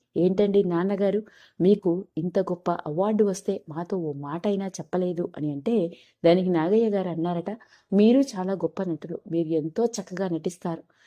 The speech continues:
"మీకు అవార్డు వస్తే బాగుండేదండి, అదే నాకు ఎక్కువ సంతోషాన్ని కలిగించేది" అని అన్నారట. ఆ మాట విన్న నందమూరి తారక రామారావు గారు వెంటనే కన్నీళ్ల పర్యంతం అయిపోయి,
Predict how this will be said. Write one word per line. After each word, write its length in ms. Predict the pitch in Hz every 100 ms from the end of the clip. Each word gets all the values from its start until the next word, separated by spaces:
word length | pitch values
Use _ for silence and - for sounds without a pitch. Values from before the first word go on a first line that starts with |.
| - _ -
"మీకు 360 | 170 190 190 226
అవార్డు 380 | 180 175 190 190
వస్తే 220 | - 190
బాగుండేదండి, 760 | 156 151 160 196 190 165 156 151 147 _ 147
అదే 200 | 147 196
నాకు 220 | 202 175
ఎక్కువ 240 | 165 - 202
సంతోషాన్ని 640 | 196 156 156 214 214 185 180
కలిగించేది" 640 | 165 170 185 180 175 190 - -
అని 180 | 190
అన్నారట. 420 | 175 170 160 151 - _ _ _ _ _ _ -
ఆ 120 | 185 202
మాట 260 | 185 226 220
విన్న 220 | 214 190
నందమూరి 440 | 185 165 202 208 208
తారక 300 | 170 170 185
రామారావు 460 | 190 175 175 165 165
గారు 280 | 160 185 170 - _ _ _
వెంటనే 340 | 160 170 220 208
కన్నీళ్ల 440 | - 170 214 233 220
పర్యంతం 480 | 208 165 175 185
అయిపోయి, 420 | 180 160 160 175